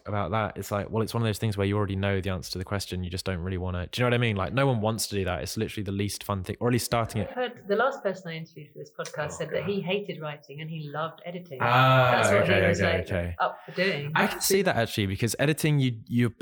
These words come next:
Speaker 1: editing, you're, like, putting yourself out there a bit less, like, and you, you kinda get to be, like, the crotchety old man that we all secretly are. Like, do you know what I mean? <laughs> Where you get to be like, "Nah, this isn't good." Like, you kinda know.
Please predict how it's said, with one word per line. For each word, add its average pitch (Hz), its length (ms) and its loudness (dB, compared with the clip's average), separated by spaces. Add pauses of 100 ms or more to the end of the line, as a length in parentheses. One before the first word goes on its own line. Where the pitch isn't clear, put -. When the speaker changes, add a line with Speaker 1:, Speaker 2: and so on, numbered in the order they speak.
Speaker 1:
editing, 160 320 4
you're, 175 120 4
like, - 200 0
putting 123 200 2
yourself 110 380 0
out 98 220 2
there 95 160 2
a 90 40 0
bit 90 160 -4
less, 90 460 -4
like, 95 220 2
and 104 100 0
you, 101 200 2
you 110 140 -4
kinda 101 240 0
get 92 220 -2
to - 80 -6
be, 98 160 -2
like, 98 140 0
the - 60 -10
crotchety - 480 -4
old 92 180 -2
man 90 260 -2
that 85 60 -4
we 90 140 -4
all 90 200 -4 (100)
secretly 90 460 -4
are. 101 300 0
Like, 101 220 0
do 117 100 0
you 120 60 4
know 123 60 2
what 120 60 0
I 135 40 2
mean? 127 140 4
<laughs> - 20 4
Where 127 100 6
you 113 180 4
get 107 180 2
to 110 120 2
be 101 120 2
like, 92 220 0
"Nah, 110 240 4
this 107 140 2
isn't 104 180 -4
good." 98 280 0
Like, 107 180 2
you 110 80 0
kinda 104 200 0
know. 98 360 0